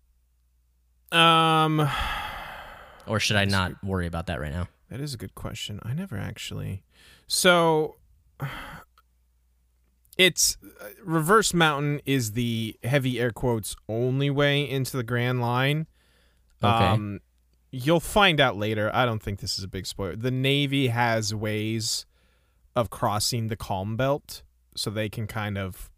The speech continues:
Speaker 1: come and go as they please.
Speaker 2: Interesting. Okay.
Speaker 1: Um,
Speaker 2: Do you
Speaker 1: what are
Speaker 2: well,
Speaker 1: the other
Speaker 2: never
Speaker 1: ways
Speaker 2: mind.
Speaker 1: out of the Grand Line? I'm trying to think now.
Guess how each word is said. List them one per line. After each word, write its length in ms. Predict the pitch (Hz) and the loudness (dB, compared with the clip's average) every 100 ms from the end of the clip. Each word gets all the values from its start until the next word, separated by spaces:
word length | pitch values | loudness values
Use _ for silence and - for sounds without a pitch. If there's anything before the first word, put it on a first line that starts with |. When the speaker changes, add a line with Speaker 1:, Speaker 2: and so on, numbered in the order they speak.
| - | -8
Speaker 1:
come 180 | 120 107 | -6 -4
and 100 | 104 | -4
go 200 | 104 104 | -4 -4
as 260 | 101 104 | -4 -4
they 100 | 104 | -6
please. 600 | 98 - 117 156 220 - - _ _ _ | -10 -8 -6 -6 -8 -10 -10 _ _ _
Speaker 2:
Interesting. 680 | 107 107 - 101 - 82 80 | -4 -4 -2 -2 -2 -4 -2
Okay. 340 | 80 101 87 104 | -2 0 0 2
Speaker 1:
Um, 800 | 127 120 117 113 110 101 101 - _ _ _ _ _ _ _ _ _ _ _ 110 | 2 2 0 -2 -4 -6 -8 -10 _ _ _ _ _ _ _ _ _ _ _ 2
Speaker 2:
Do 100 | 110 | 4
you 200 | 110 - _ _ - | 4 -2 _ _ -6
Speaker 1:
what 160 | 135 185 | -2 0
are 200 | 135 156 | 2 2
Speaker 2:
well, 120 | - | 2
Speaker 1:
the 80 | - | 0
other 160 | 104 101 | -2 -2
Speaker 2:
never 180 | 92 85 | 0 0
Speaker 1:
ways 160 | 90 | -4
Speaker 2:
mind. 80 | 92 | -6
Speaker 1:
out 40 | 92 | -8
of 60 | |
the 60 | 98 | -10
Grand 340 | 101 95 92 | -8 -8 -6
Line? 280 | 90 92 90 | -8 -8 -8
I'm 100 | 101 | -10
trying 260 | - 131 143 | -10 -10 -10
to 60 | - | -12
think 340 | - 131 - | -10 -12 -12
now. 360 | 139 101 110 | -12 -10 -10